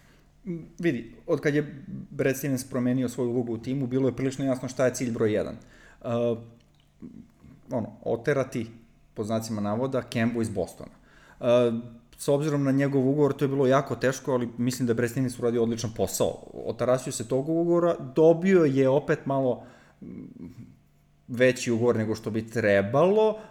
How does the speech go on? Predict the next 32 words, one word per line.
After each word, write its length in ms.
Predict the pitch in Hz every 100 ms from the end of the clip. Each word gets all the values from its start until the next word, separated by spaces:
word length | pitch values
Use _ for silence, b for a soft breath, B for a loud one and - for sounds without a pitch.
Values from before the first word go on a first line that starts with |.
| B
ali 260 | - 120 127
je 60 | 131
manji 380 | 131 131 151
od 120 | 147 -
Kembinog, 520 | 127 113 123 170 180 - B B
plus 180 | 202 185
dobio 220 | 202 202
je 60 | 190
igrača 360 | 185 190 185 165 -
koji, 420 | 185 196 190 180
e, 60 | - B B B - 123 123 117 113
možda 300 | 113 113 113
neće 480 | 110 107 107 - 107
toliko 420 | 113 107 117 110
doprinositi 680 | 101 - 113 110 123 110 110
na 100 | 104
terenu, 400 | 104 104 143 95
možda 260 | 90 87
i 40 | 92
hoće, 440 | - 156 - - - - 92 69 -
lepo 340 | 95 98 127
je 60 | 127
on 80 | 147
igra 180 | 151
u 100 | 156
O 40 | 151
K 140 | 156
C-u, 220 | 139 135
e, 40 | 95 B B B B 120 117 -
ali 280 | 110 131 131
pre 140 | 160
svega 420 | 160 156 160 160